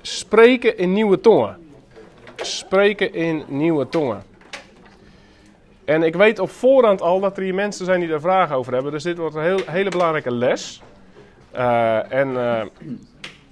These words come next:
ik zet mijn geloof aan het werk. Ik geloof in Jezus' naam dat aan het einde van deze les,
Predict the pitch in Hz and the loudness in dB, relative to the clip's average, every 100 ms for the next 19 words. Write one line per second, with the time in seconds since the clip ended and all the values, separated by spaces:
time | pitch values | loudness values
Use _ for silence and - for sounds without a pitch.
0 | - - - - - 147 - 185 180 160 | -20 -20 -20 -20 -10 -4 0 2 2 4
1 | 175 214 214 185 165 139 160 214 - 185 | 6 6 4 0 0 -2 -2 -4 -6 -10
2 | - 170 147 147 165 208 294 - - 170 | -6 -4 -2 2 4 2 0 -8 -12 -10
3 | 160 180 185 170 143 151 185 185 170 175 | -6 -4 -4 -6 -10 -4 -2 -2 -2 -2
4 | 156 135 175 214 214 170 160 156 147 123 | -4 -6 -4 -4 -4 -6 -6 -4 -4 -2
5 | 131 285 - - | -2 -2 -8 -20